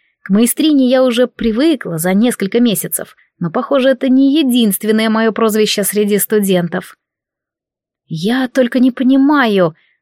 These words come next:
задумчиво пробормотала я. "Зачем всё это? Какая-то ведь должна быть цель. Бросить сюда столько ресурсов,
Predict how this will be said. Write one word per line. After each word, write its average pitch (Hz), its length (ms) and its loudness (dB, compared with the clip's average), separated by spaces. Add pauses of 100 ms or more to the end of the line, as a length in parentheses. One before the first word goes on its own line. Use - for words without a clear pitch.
задумчиво 185 640 0
пробормотала 190 580 0
я. 185 320 0 (500)
"Зачем 214 440 -2
всё 214 200 -2
это? 180 300 -10 (680)
Какая-то 247 640 0
ведь 233 300 -2
должна 185 520 0
быть 220 220 2 (120)
цель. 247 460 2 (640)
Бросить 202 500 0
сюда 202 400 0
столько 247 440 -2
ресурсов, 220 840 -2